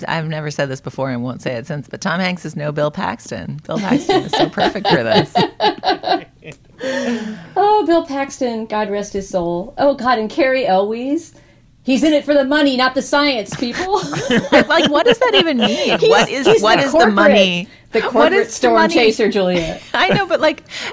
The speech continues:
Speaker 1: I loved thinking about that for half a second. What is the money attached to storm chasing if it is not the science? <laughs> Like,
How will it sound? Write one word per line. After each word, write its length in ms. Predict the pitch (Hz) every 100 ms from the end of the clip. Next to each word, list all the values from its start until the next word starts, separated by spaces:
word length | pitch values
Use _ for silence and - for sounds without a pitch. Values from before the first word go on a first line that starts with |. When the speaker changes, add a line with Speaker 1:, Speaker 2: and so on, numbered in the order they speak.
| -
Speaker 1:
I 100 | 320
loved 260 | 330 370 -
thinking 240 | 285 285
about 120 | 277
that 140 | 277 262
for 60 |
half 80 | 240
a 40 |
second. 300 | 226 254 190
What 180 | 170 277
is 120 | 339
the 100 | 330 269
money 340 | 240 226 226
attached 480 | 175 - 226 220 -
to 60 |
storm 380 | - - 180 180
chasing 440 | 208 170 165 160 -
if 200 | 151 160
it 80 |
is 160 | 147 135
not 300 | 139 147 -
the 60 | 143
science? 640 | - 131 160 269 381 - -
<laughs> 60 |
Like, 200 | 160 151